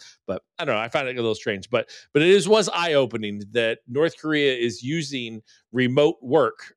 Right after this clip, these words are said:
uh, post-pandemic, uh, to get, get money. So the F B I said that they announced the seizure of one point five million dollars and seventeen different domains as part of the investigation.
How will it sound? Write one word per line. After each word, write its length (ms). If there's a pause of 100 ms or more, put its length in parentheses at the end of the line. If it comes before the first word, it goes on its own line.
uh, 260
post-pandemic, 840 (440)
uh, 240
to 140
get, 380
get 160
money. 300
So 360 (280)
the 80
F 100
B 80
I 100
said 260
that 60
they 320
announced 480
the 60
seizure 380
of 140 (280)
one 220
point 260
five 260
million 280
dollars 420 (240)
and 100
seventeen 540
different 300
domains 440
as 60
part 180
of 60
the 120
investigation. 840